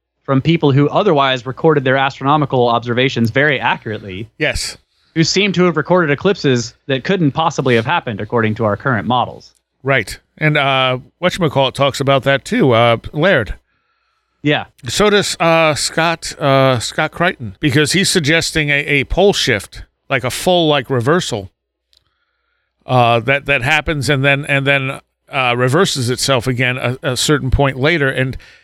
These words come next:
Speaker 2: the stuff he put together in his last book, uh, the, the Secret Chamber of the Pyramid, whatever it's called, um, was really interesting, 'cause initially I'm going into it going, "I don't know about the pole shift thing," but then as he's presenting the evidence of, like,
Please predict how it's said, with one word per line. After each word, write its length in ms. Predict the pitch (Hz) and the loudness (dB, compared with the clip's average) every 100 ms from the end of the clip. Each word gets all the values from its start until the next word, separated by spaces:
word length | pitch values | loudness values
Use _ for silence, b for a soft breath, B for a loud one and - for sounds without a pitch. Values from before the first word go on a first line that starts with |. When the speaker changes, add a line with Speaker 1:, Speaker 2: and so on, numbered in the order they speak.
| b b _ - | b b _ -6
Speaker 2:
the 80 | 160 | -2
stuff 260 | - 262 | 0 2
he 160 | 190 254 | 2 0
put 180 | 247 220 | 0 -2
together 340 | 226 226 233 | 0 2 2
in 80 | 208 | 2
his 160 | 135 | 2
last 320 | 151 170 - - | 2 0 -2 -2
book, 300 | 180 - - | -2 -4 -8
uh, 240 | 147 135 123 | 2 2 4
the, 180 | 123 | 2
the 220 | 120 123 117 | 0 0 -2
Secret 320 | - 139 131 | -2 -4 -2
Chamber 320 | 156 151 151 | -2 0 0
of 80 | 135 | 2
the 100 | 123 | 0
Pyramid, 400 | - 151 156 156 | 2 2 2 2
whatever 280 | 135 135 147 | 2 2 2
it's 120 | 135 | 0
called, 340 | - 156 160 - b b b - | 0 0 0 -6 b b b -2
um, 440 | 139 135 127 104 _ _ - | 2 2 0 -4 _ _ -10
was 200 | 151 131 | -6 -2
really 380 | 143 226 233 170 | 0 2 2 2
interesting, 500 | 180 160 143 - 127 | 2 0 -2 -2 -4
'cause 120 | 139 | 0
initially 420 | 170 226 240 202 | 2 2 2 2
I'm 100 | 180 | 2
going 240 | 170 180 175 | 2 2 0
into 240 | 175 180 | 0 0
it 80 | 156 | 2
going, 220 | 165 151 b b b | 0 -2 b b b
"I 80 | - | 0
don't 120 | 220 214 | 2 4
know 60 | |
about 200 | 202 190 | 2 0
the 80 | 165 | 0
pole 260 | - 190 180 | 2 2 2
shift 320 | - 160 - | 0 -2 -2
thing," 200 | 156 143 | -2 0
but 140 | 139 | 0
then 140 | 175 190 | 0 2
as 160 | 208 190 | 2 0
he's 160 | 190 | -2
presenting 480 | - 143 180 180 156 | 0 2 2 0 0
the 100 | 139 | 2
evidence 400 | 156 160 160 139 | 2 2 0 0
of, 140 | 143 | 0
like, 320 | 120 131 131 | 2 0 -2